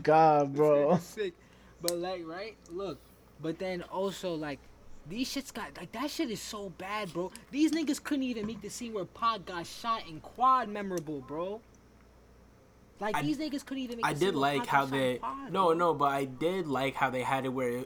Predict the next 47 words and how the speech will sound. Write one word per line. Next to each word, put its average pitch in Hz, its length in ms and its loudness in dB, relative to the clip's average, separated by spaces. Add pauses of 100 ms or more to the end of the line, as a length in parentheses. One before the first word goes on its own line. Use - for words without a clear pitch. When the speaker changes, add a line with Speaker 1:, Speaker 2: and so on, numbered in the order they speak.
(120)
Speaker 3:
like, 123 240 -6
Pac, 143 340 0
Pac 147 240 2
would 131 100 0
meet, 135 240 -4
like, 127 240 -6 (180)
different 147 320 -2
people 165 340 2
in 160 80 2
the 135 100 2
road 147 340 2
though. 220 240 2
So 147 220 0
like, 135 300 -2
so 143 140 -2
like, 123 320 -4
you 147 100 0
don't 156 200 2
know 143 160 2
which 139 300 0
one 139 180 0
is, 131 200 -4
which 135 260 -4
one, 131 180 0
like, 123 160 -4
he's 135 160 -6
gonna 131 160 -2
get 107 200 -6
shot. 147 400 2 (1200)
I 147 80 0
did 208 180 4
like 123 220 2
that 135 280 0
though. 127 120 0
Like, 117 160 -4
that 135 160 0
kinda 151 180 0
added, 127 400 -2
like, 117 220 -6
the 123 80 -6
shit - 220 -4
to - 80 -10
be, 127 120 -4
like, 110 160 -6
intense 113 480 -6
a 104 40 -10
bit. 92 220 -12